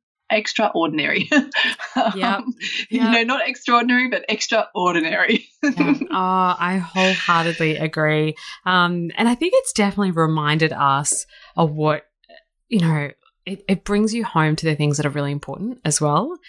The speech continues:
Speaker 2: Uh, you know, I don't know when I'm gonna be able to see my little sister again, um, 'cause she's in Belgium. They're definitely on complete lockdown there. They're allowed to, um, it's quite funny, they're allowed to have one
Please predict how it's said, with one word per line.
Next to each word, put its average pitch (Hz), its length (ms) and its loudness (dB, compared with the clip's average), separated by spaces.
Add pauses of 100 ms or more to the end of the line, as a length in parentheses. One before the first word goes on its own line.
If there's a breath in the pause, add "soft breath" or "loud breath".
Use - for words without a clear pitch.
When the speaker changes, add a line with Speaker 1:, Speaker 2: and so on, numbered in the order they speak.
(340 loud breath)
Speaker 2:
Uh, 160 400 2
you 220 100 -4
know, 233 120 0
I 240 120 4
don't 269 120 -2
know 233 120 -4
when 220 140 -2
I'm 196 300 0
gonna 180 240 -4
be 196 80 2
able 185 180 2
to - 100 -4
see 196 200 -2
my 277 120 0
little 302 200 -2
sister 170 520 2
again, 143 640 -2
um, 156 340 -2
'cause - 160 -10
she's 160 180 -6
in 156 100 -6
Belgium. 226 520 2
They're 165 280 0 (480 loud breath)
definitely 185 360 0
on 160 180 2
complete 185 680 0
lockdown 175 540 0
there. 160 260 4
They're 180 140 0
allowed 180 380 0
to, 170 280 -2
um, 156 240 0
it's - 140 -8
quite - 200 -2
funny, 156 260 0 (300 loud breath)
they're 175 100 -2
allowed 185 240 0
to 196 60 -8
have 180 200 -2
one 165 500 2